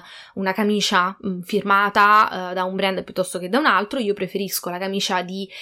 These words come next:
lino realizzata dal mio sarto di fiducia di Napoli, che me la fa su misura perfetta". Perfetto, ma quella è una scelta di posizionamento, perché se voi avete la camicia fatta su misura dal sarto di Napoli,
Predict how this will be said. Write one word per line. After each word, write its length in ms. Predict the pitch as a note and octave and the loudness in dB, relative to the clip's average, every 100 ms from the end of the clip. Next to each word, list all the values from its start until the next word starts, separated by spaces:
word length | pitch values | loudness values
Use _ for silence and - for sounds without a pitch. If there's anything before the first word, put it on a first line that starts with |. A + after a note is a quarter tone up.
| - | -2
lino 400 | A3+ A3 F#3+ F#3 | 2 2 2 0
realizzata 420 | F#3+ G3 F#3+ - | 0 -2 -4 -4
dal 180 | F3+ F#3 | -4 -2
mio 160 | A#3+ | -2
sarto 400 | A#3 F#3 E3+ - | 0 0 -2 -4
di 100 | F#3 | -8
fiducia 800 | F#3 G3 G#3+ F#3+ - F3 E3 E3+ | -6 -4 -4 -4 2 2 4 2
di 140 | F#3+ G#3+ | 2 2
Napoli, 560 | F#3+ D#3+ F#3+ G#3 D4 G4+ - - - | 2 0 2 2 4 0 -8 -20 -2
che 160 | B3 | 0
me 80 | G#3 | 2
la 100 | G3 | 0
fa 120 | - | 0
su 180 | F#3+ A3+ | -4 0
misura 440 | G#3+ A#3 B3 F3+ F3+ | 0 0 -2 -2 0
perfetta". 720 | B3+ - G3 F#3 _ C4 E4+ - - - _ | 0 0 -4 -4 _ 2 2 0 -18 -20 _
Perfetto, 600 | C4+ - D3+ C#3 - C#3 | -2 0 -2 -4 -6 -6
ma 160 | E3 F#3+ | -4 -4
quella 600 | - D#3+ D#3+ F3 A3+ - _ _ _ _ | -4 -8 0 2 0 -4 _ _ _ _
è 120 | F#3 | -10
una 140 | E3 | -8
scelta 340 | E3+ - F3+ F3+ | -6 -4 -4 -6
di 80 | |
posizionamento, 920 | F3 E3 E3 - D#3+ E3 D#3+ - D#3 E3 | -8 -10 -10 -10 -8 -10 -12 -8 -8 -6
perché 240 | - E3+ | -10 -10
se 120 | F3+ F#3 | -10 -6
voi 220 | F#3 A#3+ | 2 4
avete 240 | A#3+ G3+ | 4 2
la 100 | F#3 | 0
camicia 400 | F3 F3 F#3 F#3 | -4 -6 -6 -8
fatta 220 | F#3 F3+ F3 | -6 -8 -8
su 120 | F#3 | -10
misura 300 | F3+ F3 F#3+ | -8 -4 -4
dal 180 | F3 F3 | -4 -8
sarto 320 | - F3+ - | -6 -6 -6
di 80 | F#3 | -6
Napoli, 680 | F3 D#3+ D#3+ E3+ E3+ F#3+ | -2 -4 -2 -4 -2 -4